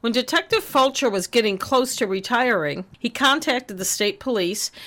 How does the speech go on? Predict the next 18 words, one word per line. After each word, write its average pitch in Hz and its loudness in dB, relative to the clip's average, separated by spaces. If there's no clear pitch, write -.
and 185 2
in 175 2
two 254 0
thousand 240 0
and 247 2
eleven 175 0
made 185 0
sure 233 0
the 208 0
rape 202 0
kit - -4
was 175 -2
sent 196 -2
for - -10
D 170 -6
N 156 -6
A 170 -6
testing. - -10